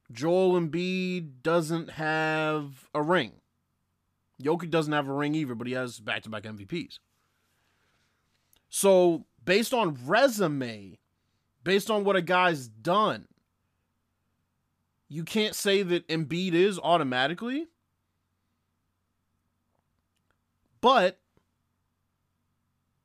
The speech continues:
thankfully, that's not all that goes into being a top ten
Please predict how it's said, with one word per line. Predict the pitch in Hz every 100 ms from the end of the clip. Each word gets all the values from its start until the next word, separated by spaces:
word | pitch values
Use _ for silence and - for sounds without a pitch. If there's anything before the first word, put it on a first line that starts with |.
| _
thankfully, | - 277 359 123 101 90 185 - _ _ _ _ _ _ _ _ _ _ 139 110
that's | 185 208
not | 208 196 190
all | 156 156 160 170
that | 147 135 135 139 - _ _ _ 117
goes | 160 170 147
into | 220 269 - 135 117 123 190 - _ _ _ _ _ -
being | 110 165 196
a | 185
top | 185 - 147 160 -
ten | - 143 147 156